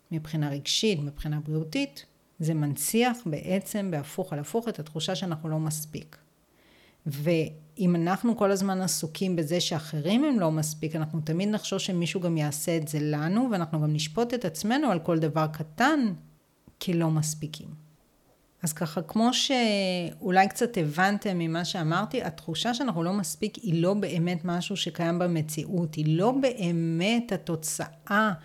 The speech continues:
של המקום שלנו בחיים, של מה שהשגנו ולא השגנו ושל המראה שלנו, היא התפיסה בראש.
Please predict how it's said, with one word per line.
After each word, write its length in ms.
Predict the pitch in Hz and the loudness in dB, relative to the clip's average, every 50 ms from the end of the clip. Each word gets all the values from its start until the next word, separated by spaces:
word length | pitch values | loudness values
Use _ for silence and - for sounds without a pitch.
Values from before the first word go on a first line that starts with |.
| - - - - - - _ | -14 -20 -20 -20 -20 -12 _
של 300 | - - - 175 160 160 160 160 156 156 160 156 156 156 - - - - - _ _ _ _ _ _ _ - | -4 -2 0 2 2 2 2 2 2 2 0 -2 -4 -6 -10 -16 -20 -20 -20 _ _ _ _ _ _ _ 2
המקום 520 | 190 190 - - - - 220 214 208 208 | 2 2 2 0 0 2 4 4 4 4
שלנו 460 | - - - 202 180 170 165 165 160 | 2 0 0 2 2 2 2 2 2
בחיים, 420 | 151 151 156 - 170 165 170 175 165 | 0 -2 -2 -2 0 0 0 0 0
של 140 | 156 165 151 | 0 0 0
מה 120 | 151 156 | 0 0
שהשגנו 680 | 151 - 202 185 - - - 170 156 165 170 165 156 | 0 0 0 0 0 0 0 0 0 2 0 0 2
ולא 220 | 151 160 156 156 165 | 2 2 4 4 2
השגנו 440 | 160 - - 165 160 165 165 160 | 2 0 -2 -2 0 0 0 0
ושל 220 | 156 151 - 170 156 | 0 -2 -2 0 0
המראה 320 | 156 156 147 - - 165 | 2 2 0 0 -2 -2
שלנו, 360 | 151 - 170 160 156 156 147 | -2 -2 0 0 0 0 0
היא 140 | 151 202 175 | 0 -2 -2
התפיסה 720 | 156 156 - - - - - 151 - - - - 226 247 277 277 262 208 165 | -2 -2 -4 -6 -8 -6 -6 -4 -4 -4 -2 0 2 2 0 0 -2 -2 0
בראש. 680 | 175 175 165 175 170 156 156 - - - - - | 0 2 4 4 2 2 0 -4 -8 -10 -10 -14